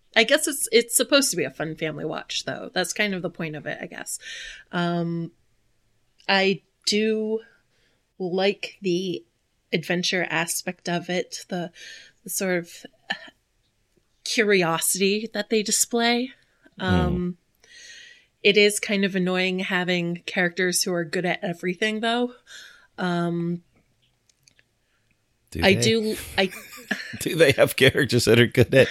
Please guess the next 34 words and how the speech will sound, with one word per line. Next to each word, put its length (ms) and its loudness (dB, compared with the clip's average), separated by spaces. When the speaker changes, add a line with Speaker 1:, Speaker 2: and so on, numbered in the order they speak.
Speaker 2:
everything? 400 0
Speaker 1:
They're 160 6
supposed 480 4
to 60 4
be 120 2
good 180 2
at 120 0
everything. 400 0
I 60 0
mean, 220 2
you 40 2
Speaker 2:
I 40 6
Speaker 1:
have 140 4
an 140 0
Speaker 2:
see. 60 2
Speaker 1:
eighteen-year-old 640 2
doctor. 600 -4
I 80 -2
mean, 180 -2
Speaker 2:
That's 260 -2
true. 320 0
That 140 4
is 180 2
true. 300 -4
Speaker 1:
Um, 400 -2
and 400 2
I 140 4
do 280 -2
like 420 2
seeing 500 0
Parker 380 -6
Posey, 720 -2
Parker 320 -8
Poseying. 800 -4